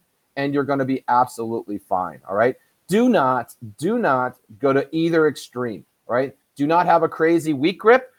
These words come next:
and do not have a crazy strong grip. And certainly, we are not a fan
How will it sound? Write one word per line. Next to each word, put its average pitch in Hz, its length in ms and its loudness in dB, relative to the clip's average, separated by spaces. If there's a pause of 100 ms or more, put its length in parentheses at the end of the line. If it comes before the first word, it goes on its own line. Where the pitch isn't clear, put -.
(220)
and 156 180 -4
do 165 140 -2
not 170 200 2
have 147 180 4
a 147 120 2
crazy 135 400 -4
strong 110 380 -4
grip. 92 260 -10
And 127 160 -8
certainly, 139 480 0
we 127 160 -2
are 113 100 -2
not 127 260 2
a 139 40 0
fan 123 440 -8